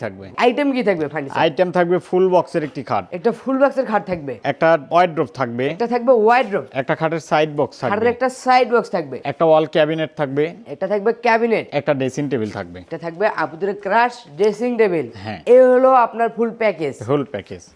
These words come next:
Speaker 2: কি কাঠ দিয়ে বানাইছেন ভাই?
Speaker 1: অরিজিনাল আকাশমণি কাঠের তৈরি।
Speaker 2: ওয়ারেন্টি গ্যারান্টি আছে ভাই?
Speaker 1: তিরিশ বছরের লিখিত গ্যারান্টি একদম।
Speaker 2: ক্যাশ মেমোতে থাকবে?
Speaker 1: ক্যাশ মেমোতে।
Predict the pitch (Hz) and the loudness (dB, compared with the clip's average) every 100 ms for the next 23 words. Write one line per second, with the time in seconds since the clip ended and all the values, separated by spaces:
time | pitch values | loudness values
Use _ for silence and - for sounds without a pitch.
0 | - 285 269 202 190 160 131 131 123 117 | -6 0 0 2 -2 -2 -8 -10 -10 -2
1 | 139 143 170 180 165 135 165 147 156 139 | -2 0 0 2 2 2 0 -4 -4 -4
2 | 120 98 90 101 90 175 240 262 262 262 | -4 -6 -8 -12 -4 2 2 2 0 0
3 | 262 254 247 208 233 175 208 _ 190 196 | 0 2 0 2 0 -2 -6 _ -2 0
4 | 190 156 165 190 190 175 156 156 190 190 | 0 0 0 0 0 0 -2 -2 -2 0
5 | 139 120 95 107 90 95 87 247 233 262 | 0 -2 -4 -8 -8 -10 -4 -4 0 2
6 | 254 226 208 165 135 170 160 165 147 117 | 2 2 0 0 0 0 0 -2 -2 -4
7 | 98 | -8